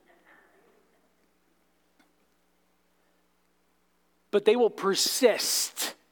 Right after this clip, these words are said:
They are adamant about getting what they want when we are in the barn. They're stubborn. So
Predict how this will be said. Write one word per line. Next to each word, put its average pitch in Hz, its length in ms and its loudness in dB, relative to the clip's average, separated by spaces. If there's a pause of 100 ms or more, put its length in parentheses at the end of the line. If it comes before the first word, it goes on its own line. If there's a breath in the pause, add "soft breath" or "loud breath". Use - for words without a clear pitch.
(400)
They 214 140 6
are 208 140 0 (140)
adamant 214 920 -2 (960)
about 196 360 4
getting 208 360 0
what 175 240 2
they 190 180 4
want 185 680 -2 (160)
when 180 260 -4
we 175 180 0
are 165 80 0
in 156 200 -6
the 147 80 -6
barn. 151 320 0 (2000)
They're 175 140 2
stubborn. 156 720 0 (1000)
So 226 1040 2